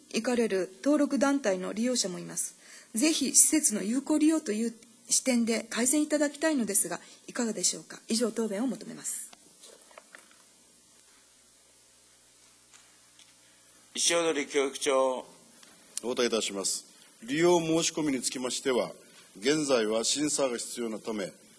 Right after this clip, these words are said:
Speaker 3: 利用日の前日までに申請していただくこととなっております。今後はキャンセルなどによる空き部屋を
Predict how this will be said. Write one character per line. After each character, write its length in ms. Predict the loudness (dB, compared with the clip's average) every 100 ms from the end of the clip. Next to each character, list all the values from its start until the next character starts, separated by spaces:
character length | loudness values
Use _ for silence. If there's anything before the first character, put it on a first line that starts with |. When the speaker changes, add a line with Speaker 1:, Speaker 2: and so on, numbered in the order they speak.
| -16
Speaker 3:
利 160 | -4 0
用 200 | 4 4
日 100 | 2
の 140 | -4
前 180 | -4 -4
日 280 | -4 -6 -6
ま 140 | -4
で 120 | -4 -4
に 220 | -4 -6 -14 -16
申 320 | -4 -2 0 -2
請 240 | -2 -2
し 80 | -4
て 60 |
い 80 | -6
た 100 | -2
だ 40 | -4
く 100 | -4
こ 120 | -12
と 120 | -10
と 120 | -6
な 100 | -4
っ 40 | -4
て 160 | -6
お 40 | -10
り 80 | -8
ま 120 | -10
す。 240 | -10 -12 -20 -20 -20 -20 -20 -2
今 240 | 2 4
後 120 | 6 6
は 180 | 6 2
キ 100 | -4
ャ 60 | -2
ン 60 | -2
セ 120 | -2
ル 100 | 0
な 120 | 0
ど 120 | 0
に 140 | -2 0
よ 140 | 0
る 200 | -2 -8 -14 -14
空 120 | -12 -10
き 100 | -4
部 120 | 2
屋 180 | 4 6
を 220 | 4